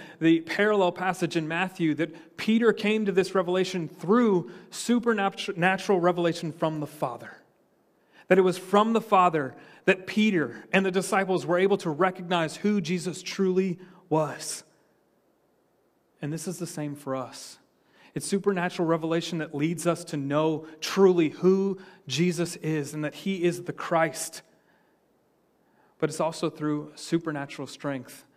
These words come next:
by the power of the Holy Spirit that we can live for Jesus, that we can be obedient to his call to be disciples and to follow him and to deny ourselves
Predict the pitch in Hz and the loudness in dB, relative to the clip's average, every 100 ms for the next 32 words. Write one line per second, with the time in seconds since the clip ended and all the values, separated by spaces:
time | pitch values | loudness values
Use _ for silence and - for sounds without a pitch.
0 | _ _ _ 131 131 - 147 147 147 139 | _ _ _ -8 -6 -6 -4 -4 -6 -8
1 | 139 127 - - 131 123 123 123 127 139 | -8 -8 -10 -6 -6 -6 -12 -8 -8 -8
2 | 139 117 120 120 113 110 - _ _ 123 | -12 -10 -8 -8 -8 -14 -20 _ _ -12
3 | 110 110 107 104 - - _ _ _ - | -10 -14 -14 -18 -18 -18 _ _ _ -8
4 | - 151 143 175 175 147 156 139 120 147 | 0 0 2 0 -2 -2 0 -2 -4 -4
5 | 156 165 165 151 - - - - - 180 | -2 -2 -4 -4 -10 -18 -20 -14 0 6
6 | 175 175 170 165 147 - - 170 160 131 | 6 6 2 -2 -6 -10 -2 0 2 -2
7 | 110 - _ _ _ _ _ _ _ - | -6 -20 _ _ _ _ _ _ _ -4
8 | 143 139 - - 147 - 110 - - _ | -4 -4 -8 -10 -12 -12 -16 -14 -16 _
9 | - 147 143 - 160 156 160 139 143 131 | -12 -8 -8 -4 -2 0 -2 -4 -6 -6
10 | 120 - - 156 151 147 147 151 165 160 | -10 -14 -8 -6 -4 -2 0 2 2 0
11 | 151 - 151 135 123 | -2 -4 -4 -4 -10